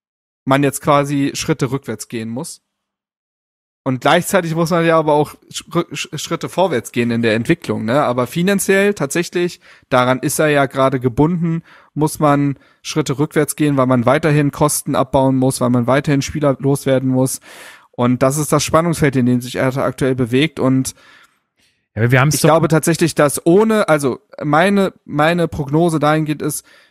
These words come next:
Speaker 1: wenn Hertha sich nicht sportlich stabilisiert, was darin münden würde, dass man in der Liga bleibt, da die Erlöse bekommt und dass man Spieler weiterentwickelt, die man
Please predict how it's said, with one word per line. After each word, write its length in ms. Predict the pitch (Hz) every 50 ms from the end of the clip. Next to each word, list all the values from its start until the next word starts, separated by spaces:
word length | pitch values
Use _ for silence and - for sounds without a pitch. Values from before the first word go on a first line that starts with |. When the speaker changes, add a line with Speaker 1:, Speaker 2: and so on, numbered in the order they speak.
| _ _ _ _ _ _ _ _ -
Speaker 1:
wenn 140 | 135 139 135
Hertha 260 | 147 160 175 175 165
sich 180 | 160 156 - -
nicht 100 | 147 -
sportlich 580 | - - 151 156 160 - 160 151 - - - _ _ _ -
stabilisiert, 920 | - - - 143 131 131 127 123 113 110 135 151 185 208 214 208 208 - _ -
was 200 | - 143 131 -
darin 320 | - 143 151 147 160 151 147
münden 280 | 151 147 151 151 143
würde, 240 | 139 143 139 135 139
dass 200 | 131 135 131 -
man 140 | 143 117 139
in 100 | 135 127
der 100 | 123 117
Liga 280 | 123 151 175 190 180
bleibt, 340 | 160 160 165 165 160 - -
da 180 | 139 131 156 160
die 100 | 156 165
Erlöse 400 | 160 156 156 156 156 147 160 151
bekommt 420 | 135 127 - - 165 151 147 - -
und 260 | 165 175 185 - -
dass 180 | 156 147 -
man 120 | - 143 135
Spieler 340 | - - 165 151 156 139 123
weiterentwickelt, 640 | 139 147 - 156 147 - 151 143 - 151 135 - -
die 100 | 131 135
man 300 | 139 139 135 135 139 135